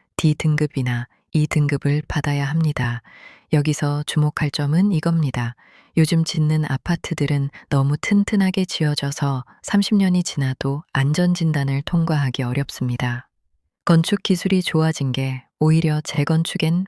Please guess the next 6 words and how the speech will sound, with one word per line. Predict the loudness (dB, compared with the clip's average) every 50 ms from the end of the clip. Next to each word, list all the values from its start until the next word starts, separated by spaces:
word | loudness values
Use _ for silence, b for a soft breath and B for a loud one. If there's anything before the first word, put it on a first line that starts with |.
| -2 0
불리하게 | 2 4 4 4 4 2 0 0 -2 -4 -6 -6
작용하는 | -6 -6 -4 -2 -2 0 0 0 0 0
겁니다. | -2 -2 -2 -2 -2 -2 -2 -4 -6 -6 -10 _ _ _ _ _ _ _ _ _ 2
배경을 | 2 4 6 6 6 6 6
먼저 | 6 4 4 2 2 2
말씀드리면 | 2 2 0 2 0 0 2 2 2 2 2 2 2 2 0 0 -2 -4